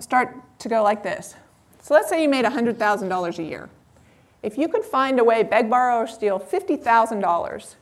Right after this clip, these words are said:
that should take you for a year of looking for your next job. So you've borrowed the fifty thousand dollars, you took a, you got out quickly, so you had the confidence to go for the next level job. You're s-, already making h-, more salary,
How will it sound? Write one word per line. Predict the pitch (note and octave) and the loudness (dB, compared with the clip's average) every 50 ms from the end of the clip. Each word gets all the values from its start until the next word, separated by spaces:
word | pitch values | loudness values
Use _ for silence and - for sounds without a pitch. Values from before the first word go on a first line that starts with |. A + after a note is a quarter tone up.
| _ _ _ _ _ _ _ _ - | _ _ _ _ _ _ _ _ -4
that | - D#4+ D#4+ | -2 -2 0
should | - A4 G#4 | 0 -4 -4
take | - E4+ D#4 - - | -2 -4 -4 -2 -2
you | C#4 C4 B3+ | -2 -2 -2
for | C4 C4 A#3 G#3 | -2 -2 -2 0
a | G3+ | 0
year | G3+ F#3+ G3 G#3 G#3 F#3+ F3+ D#3+ - | 0 0 0 0 0 2 0 0 -2
of | - - F3 - - - | -4 -6 -8 -10 -10 -8
looking | G3 F#3+ - G3 F#3 | -8 -8 -8 -8 -6
for | - | -6
your | F#3 F3+ | -6 -4
next | F3 E3+ F3 - - - | -4 -6 -8 -10 -10 -6
job. | E3 C#3+ - G2 - - - _ _ _ _ _ _ _ _ _ _ _ _ _ _ _ _ _ _ _ _ _ _ _ _ _ _ _ | -6 -4 -4 -6 -10 -14 -20 _ _ _ _ _ _ _ _ _ _ _ _ _ _ _ _ _ _ _ _ _ _ _ _ _ _ _
So | - - A#3 A3 G3+ G#3 G3+ G3 - - - - _ _ _ _ _ _ _ _ _ _ - | -10 -2 2 2 4 4 2 0 -4 -10 -16 -20 _ _ _ _ _ _ _ _ _ _ -12
you've | F3 F3+ F3 - - - - - _ - | -10 -10 -10 -10 -14 -20 -20 -16 _ 4
borrowed | A#3 A#3+ C4 D4 C#4+ A3 | 6 6 6 6 4 2
the | C4 | 0
fifty | B3+ C#4 B3 - A#3+ A3 | -2 -4 -4 -4 -4 -2
thousand | G#3+ G3 G3 G3 G3+ G3 | 0 0 0 0 -2 -4
dollars, | F#3+ F#3+ F#3 F#3 F#3 F#3 F#3+ - - - _ _ _ _ _ | -2 -2 -2 -2 -4 -6 -8 -12 -20 -20 _ _ _ _ _
you | - G#3+ - - | -12 -12 -8 -4
took | - F4 E4+ E4+ | -2 -2 0 0
a, | B3+ A3 G#3+ - - - - _ _ | 0 -2 -4 -6 -12 -20 -20 _ _
you | F#3+ G#3 | -6 -2
got | F3+ B3 C4+ D4+ D#4 | 2 4 6 8 8
out | D#4 D#4 C4 - - | 8 8 6 4 2
quickly, | - B3 A#3+ - B3 A3+ A3+ A#3 - - - | 0 -2 0 2 2 2 2 0 -4 -10 -20
so | - - - | -14 -8 -6
you | F#3 A#3+ | -4 -2
had | A3 F#3 | -2 -2
the | F#3 - | -4 -6
confidence | - - D4+ D4 D4+ D4+ C#4 C4+ C4+ C4+ | -4 0 0 0 2 0 0 -2 -2 -4
to | - G#3 | -4 -4
go | F#3 G#3+ G3+ G3+ | -2 -2 -2 -2
for | - F3+ | -2 -4
the | E3 E3+ | -4 -2
next | F3 A3 C4+ D#4+ D#4 - | 0 2 2 0 0 0
level | C#4 B3+ B3 A#3 G#3+ | -2 -2 0 0 -2
job. | G3 G#3 G3 F#3 F#3 F#3 F#3+ - - - _ _ - - _ _ _ _ _ _ _ _ _ _ - | -2 -2 0 0 0 0 -2 -8 -16 -20 _ _ -20 -20 _ _ _ _ _ _ _ _ _ _ -6
You're | F3 F#3 | -6 -6
s-, | F3+ - - - | -6 -8 -4 0
already | - A#3+ D4 E4 E4 D#4 D4 | 2 4 4 4 2 2 0
making | C4+ C4 B3 A#3 A3 G#3+ A#3+ | 0 0 -2 -2 -4 -6 -6
h-, | A#3+ - | -4 -4
more | A3 A3 G#3 G3+ | -2 -2 -2 -2
salary, | - - F#3+ F3+ F#3 F#3 F3+ F3+ F3+ G3 F#3 | -2 -2 0 0 2 2 0 -2 -4 -6 -8